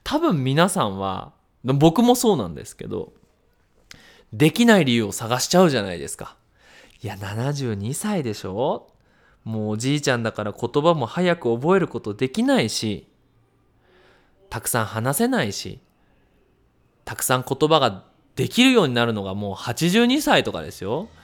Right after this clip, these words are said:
じゃあ日本語が話せるようになった時にはもう日本には行けないんじゃないかなとか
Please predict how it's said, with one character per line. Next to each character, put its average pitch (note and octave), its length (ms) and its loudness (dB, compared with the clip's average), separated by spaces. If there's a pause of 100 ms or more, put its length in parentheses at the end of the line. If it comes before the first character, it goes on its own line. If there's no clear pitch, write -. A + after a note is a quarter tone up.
(760)
じ C3 80 0
ゃ C3+ 140 4
あ C3+ 60 4
日 B2+ 140 0
本 F#3+ 220 6
語 A3+ 100 6
が A3 140 6
話 G#3+ 280 2
せ C#4 120 0
る C4 40 -2
よ A#3 120 4
う F#3 40 2
に D3 80 -2
な C#3+ 120 2
っ F3 80 -2
た F3 100 0
時 C3+ 240 -2
に A#2 140 0
は G#2 100 0
も E3 360 6
う - 20 4
日 A#2+ 180 0
本 C#4+ 300 2
に A3+ 80 2
は A#2+ 100 4
行 G3+ 140 0
け C4+ 100 2
な E4+ 120 4
い G4 80 6
ん F#4 40 4
じ E4+ 80 2
ゃ C4+ 60 4
な F3 120 6
い D3 60 4
か B2 120 4
な D3+ 200 6
と A2+ 140 -4
か - 160 -12